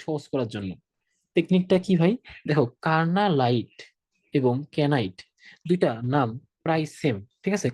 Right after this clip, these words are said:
কার্নালাইট, ক্যানাইট। এখন ভাই এর মধ্যে পার্থক্যটা কি? দেখো যেখানে পানি বেশি, যেখানে তুমি পানি বেশি দিছো ছয়টা, সেটা দেখো নামটাও বড়, সেটার নামটাও বড়,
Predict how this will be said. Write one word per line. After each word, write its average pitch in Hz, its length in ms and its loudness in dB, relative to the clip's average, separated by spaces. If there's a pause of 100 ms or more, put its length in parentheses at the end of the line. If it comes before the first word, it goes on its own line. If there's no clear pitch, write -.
কার্নালাইট, 156 540 2 (160)
ক্যানাইট। 135 360 0 (420)
এখন 190 200 -4
ভাই 165 140 -2 (140)
এর 165 100 -2
মধ্যে 156 280 0
পার্থক্যটা 185 640 -2
কি? 185 140 -2 (640)
দেখো 147 240 2 (480)
যেখানে 190 360 0 (180)
পানি 160 260 0 (120)
বেশি, 123 280 -10 (1300)
যেখানে 165 300 2
তুমি 175 180 2 (200)
পানি 170 240 2 (320)
বেশি 139 300 -2
দিছো 135 220 -6 (460)
ছয়টা, 131 360 -4 (340)
সেটা 175 240 2
দেখো 170 160 2 (120)
নামটাও 151 480 2
বড়, 104 160 2 (380)
সেটার 156 260 -4 (380)
নামটাও 135 920 -4 (120)
বড়, 95 160 -2